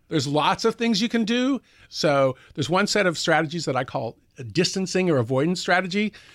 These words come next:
So to me, it's kind of like, uh, the assholeism is kryptonite, and your goal is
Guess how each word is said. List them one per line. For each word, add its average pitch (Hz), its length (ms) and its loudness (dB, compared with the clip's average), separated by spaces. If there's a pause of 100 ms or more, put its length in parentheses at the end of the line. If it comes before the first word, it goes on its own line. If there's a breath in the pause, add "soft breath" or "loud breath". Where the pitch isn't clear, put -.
(140 loud breath)
So 156 160 2
to 151 160 -2
me, 196 360 2
it's 147 360 -8
kind 175 340 -2
of 139 140 -6
like, 143 260 0 (300 loud breath)
uh, 135 80 -4
the 147 160 -2
assholeism 156 720 2
is 127 100 -2
kryptonite, 131 640 -2 (400 soft breath)
and 156 140 4
your 160 160 6
goal 185 400 4
is 165 280 2